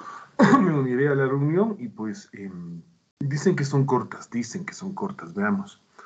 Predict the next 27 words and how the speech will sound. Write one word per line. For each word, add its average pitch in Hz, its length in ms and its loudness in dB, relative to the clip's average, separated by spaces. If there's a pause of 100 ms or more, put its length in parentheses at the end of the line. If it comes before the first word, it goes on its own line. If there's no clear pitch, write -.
(540)
Pero 107 220 2
se 113 180 -2
me 127 80 6
hace 139 140 0
extraño 127 460 2
que 101 280 -2
en 107 160 0
veinte 117 280 0
minutos, 104 640 0 (920)
em, 82 880 -2 (1300)
no 135 240 8
enviaron 123 380 6
el 135 80 4
link 160 240 4 (440)
para 104 200 -2
poder 107 240 -2
conectarlos 104 640 0
los 98 140 -6
padres 101 380 -2
de 95 80 -4
familia. 127 540 2 (760)
Siempre 101 320 -4
es 92 60 -4
un 95 140 -6
caos, - 460 -8
pero 104 160 4
bueno. 104 240 0